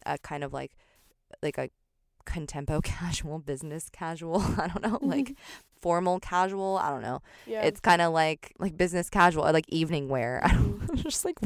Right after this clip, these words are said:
Speaker 1: weird. Not like, not like black tie, but, like, the evening wear of language where it's
Speaker 2: Yeah.
Speaker 1: like, you know,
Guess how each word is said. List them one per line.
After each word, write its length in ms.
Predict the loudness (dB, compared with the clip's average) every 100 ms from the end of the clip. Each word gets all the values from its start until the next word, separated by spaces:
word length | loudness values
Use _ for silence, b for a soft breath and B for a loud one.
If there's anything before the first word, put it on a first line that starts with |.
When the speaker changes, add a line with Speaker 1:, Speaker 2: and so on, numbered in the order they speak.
| -2
Speaker 1:
weird. 240 | -2 -4 -18 -14 B -8 2
Not 180 | 6 8
like, 260 | 8 6 0 b b
not 160 | 8
like 180 | 8 8
black 280 | 10 10 10
tie, 520 | 4 6 8 10 8 6
but, 120 | 4
like, 160 | 2
the 120 | 0 0
evening 440 | 6 6 6 4 6
wear 200 | 6 6
of 120 | 4
language 500 | 0 0 0 2 6
where 140 | 6
it's 120 | 6
Speaker 2:
Yeah. 80 | 4
Speaker 1:
like, 340 | 2 0 -4 -12 b b b b
you 140 | 2
know, 200 | 4 4